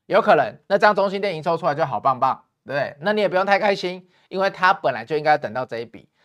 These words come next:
如果没有呢？同学，如果没有呢？那本来二月大家的营收施工的进度都差不多，所以我们要看的是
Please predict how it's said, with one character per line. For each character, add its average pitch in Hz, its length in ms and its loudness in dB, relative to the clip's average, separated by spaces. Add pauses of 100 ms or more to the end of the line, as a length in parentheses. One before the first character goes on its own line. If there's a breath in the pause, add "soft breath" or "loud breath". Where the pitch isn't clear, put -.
(500 soft breath)
如 294 180 4
果 320 120 10
没 277 120 6
有 277 140 10
呢？ 247 300 6 (420)
同 220 100 2
学， 240 140 4
如 226 140 4
果 220 120 4
没 208 120 2
有 208 120 6
呢？ 180 280 0 (160)
那 214 360 0 (200)
本 127 280 0
来 120 400 -6
二 208 240 0
月 175 220 -2
大 151 220 2
家 147 160 0
的 131 80 -8
营 123 180 -14
收 135 180 -6
施 135 200 -12
工 127 140 -6
的 110 80 -10
进 117 240 -14
度 110 180 -12
都 117 120 -10
差 113 160 -8
不 107 120 -14
多， 98 300 -12
所 196 140 -4
以 233 40 2
我 190 160 2
们 151 100 -2
要 190 80 4
看 185 220 -2
的 151 100 -4
是 170 180 -14